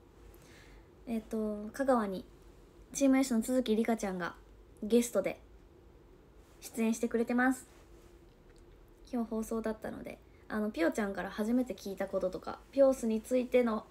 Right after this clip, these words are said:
話が多めですけど、あの、ラジオでいっぱい話してくれてるので、ぜひ、えー、ラジコで聞いてください。で、ラジコで聞いた後はYouTubeも公開されてるんで、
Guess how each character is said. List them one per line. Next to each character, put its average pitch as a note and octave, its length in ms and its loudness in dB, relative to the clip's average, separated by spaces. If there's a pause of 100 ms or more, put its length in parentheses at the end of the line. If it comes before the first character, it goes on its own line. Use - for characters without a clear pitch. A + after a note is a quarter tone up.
(180)
話 B3 400 2
が A3+ 140 0
多 G#3 140 4
め A3 140 4
で A3+ 120 4
す - 100 -10
け F#3+ 120 -2
ど、 F#3 200 6 (360)
あ G3 180 -4
の、 F#3 520 -8 (1200)
ラ A#3+ 160 4
ジ G#3 120 -2
オ F3+ 80 0
で - 220 -10
い G#3 60 -10
っ - 80 -8
ぱ A3+ 80 -2
い A3 40 -2
話 A#3 320 -2
し - 40 -14
て G3+ 80 -4
く F#3+ 120 -6
れ F3+ 80 -2
て F3+ 140 -2
る F3 100 -6
の E3+ 120 -8
で、 - 240 -12
ぜ A#3+ 120 0
ひ、 - 240 -2 (280)
え A3 80 -2
ー、 G#3 40 -2
ラ G#3+ 120 6
ジ G#3+ 120 0
コ E3+ 100 -6
で - 160 -8 (160)
聞 A3+ 140 0
い G#3+ 40 2
て A3 80 2
く A3 100 2
だ A#3 120 2
さ C#4 180 0
い。 - 100 -4 (1080)
で、 D#4+ 140 0
ラ E4+ 120 0
ジ E4+ 100 -6
コ D#4 100 -2
で D4 120 -2
聞 D4+ 160 -8
い D4 40 -14
た - 120 -6
後 E4 180 -8
は F4+ 100 -4
YouTube C#4 520 0
も F#3+ 180 -8 (100)
公 A3+ 180 -4
開 A#3 160 -4
さ A#3 100 -4
れ G#3+ 80 -2
て A3 100 -6
る G#3+ 100 -4
ん F#3+ 100 -8
で、 E3 140 -14